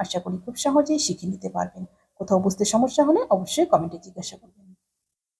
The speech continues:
আমার চ্যানেল যদি নতুন হয়ে থাকেন, প্লিজ চ্যানেলটি সাবস্ক্রাইব করে দিয়ে পাশে থাকা বেল আইকনটি প্রেস করে দিন,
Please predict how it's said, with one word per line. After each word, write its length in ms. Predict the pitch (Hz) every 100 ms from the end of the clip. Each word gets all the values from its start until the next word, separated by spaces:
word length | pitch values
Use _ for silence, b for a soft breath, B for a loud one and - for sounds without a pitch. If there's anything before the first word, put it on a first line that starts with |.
| _ _ _ _ _ _ _ -
আমার 140 | 240 302
চ্যানেল 200 | 311 311
যদি 100 | 311 262
নতুন 160 | 202 196
হয়ে 140 | 208 214
থাকেন, 180 | 240 247
প্লিজ 180 | 302 -
চ্যানেলটি 260 | 190 170 180
সাবস্ক্রাইব 300 | 190 - 220
করে 120 | 220
দিয়ে 100 | 220 226
পাশে 140 | 240
থাকা 180 | - 294
বেল 180 | 254 202
আইকনটি 280 | 196 196 202 208
প্রেস 160 | 240 240
করে 120 | 262
দিন, 100 | 262